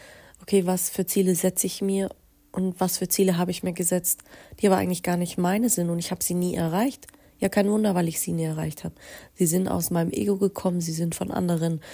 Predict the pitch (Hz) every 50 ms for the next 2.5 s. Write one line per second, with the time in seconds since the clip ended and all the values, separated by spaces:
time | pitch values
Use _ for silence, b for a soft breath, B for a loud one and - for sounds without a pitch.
0 | B B B B B - 170 165 165 165 165 175 185 185 170 180 175 175 170 160
1 | 160 165 160 - - - 185 180 180 180 175 175 - - 180 170 170 180 185 185
2 | 175 170 165 165 160 - - 165 160